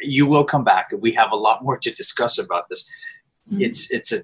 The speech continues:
Speaker 1: it's a very short time that we have, but if you could maybe lead us in a, um, in a, in a meditation to calm us and center us, and to, and to move on with the rest of our week, since we're on a Monday here. Um,
Speaker 2: Mm-hmm.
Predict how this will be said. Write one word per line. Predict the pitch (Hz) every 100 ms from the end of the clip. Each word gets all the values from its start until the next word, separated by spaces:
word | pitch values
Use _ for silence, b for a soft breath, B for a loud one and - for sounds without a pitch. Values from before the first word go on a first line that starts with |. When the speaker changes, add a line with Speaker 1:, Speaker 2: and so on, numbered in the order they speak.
| -
Speaker 1:
it's | 113 101
a |
very | 147 175 170
short | - 123 -
time | 113
that | 101
we | 101
have, | 107 98
but | 107 107
if | 123 120 139
you | 151 151
could | - 139 123 - b b b - - - - - -
maybe | 123 120 123
lead | 131 139
us | 151 135
in | 120
a, | 117 110 110
um, | 104 98 90 _ _ _ _ _ _ _ _ _ _ - - _
in | 117 117
a, | - _ -
in | 107
a | 98 _ _ -
meditation | 123 123 - 123 - 131
to |
calm | - 123 123 147
us | -
and | 123
center | - 117 120 123
us, | -
and | 110 -
to, | 117 -
and | 113
to | 117
move | 123 123
on | 123 123
with | 113 -
the | 101
rest | 113 -
of | -
our | 98
week, | 92 113 -
since | - -
we're | 107
on | 98
a | 95
Monday | 98 98 95 -
here. | 98 - B B B B -
Um, | 101 98
Speaker 2:
Mm-hmm. | 92